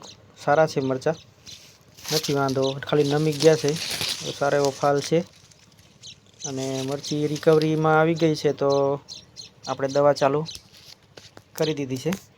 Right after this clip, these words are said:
તો જો આવી રીતના મરચી અમારી છે અત્યારે પોઝિશનમાં, નમી ગઈ છે. અમુક ટકા છોડવા મરે છે, પરંતુ બીજો કોઈ પ્રશ્ન આમાં છે નહીં.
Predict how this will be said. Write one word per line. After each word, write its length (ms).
તો 380
જો 160
આવી 240
રીતના 400
મરચી 340
અમારી 340
છે 200
અત્યારે 320
પોઝિશનમાં, 680
નમી 280
ગઈ 160
છે. 140
અમુક 260
ટકા 260
છોડવા 360
મરે 300
છે, 280
પરંતુ 640
બીજો 300
કોઈ 180
પ્રશ્ન 380
આમાં 260
છે 260
નહીં. 320